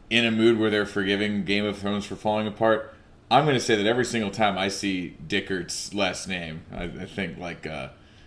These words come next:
you know, remember when Bronn is introduced to Dickon Tarly?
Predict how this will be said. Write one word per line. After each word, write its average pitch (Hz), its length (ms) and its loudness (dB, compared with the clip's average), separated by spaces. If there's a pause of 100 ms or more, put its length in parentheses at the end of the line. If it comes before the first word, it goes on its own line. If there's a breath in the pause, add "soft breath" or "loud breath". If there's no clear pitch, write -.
(600 soft breath)
you 98 120 -2
know, 92 240 -2
remember 101 400 -4
when 95 220 -4
Bronn 117 300 6
is 101 100 -2
introduced 107 460 0
to 95 80 -6
Dickon 107 480 2
Tarly? 107 560 4